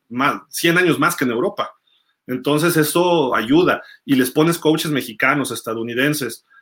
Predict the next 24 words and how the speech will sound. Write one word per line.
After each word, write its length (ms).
Eh, 360
yo, 200
yo 180
jugué, 380
bueno, 240
no 100
jugué, 260
no 120
llegué 160
a 40
la 120
temporada, 400
pero 100
estuve 300
en 180
el 260
pre-, 200
pretemporada 760
con 180
los 140
Helsinki 480
Roosters 460
de 80
Finlandia, 580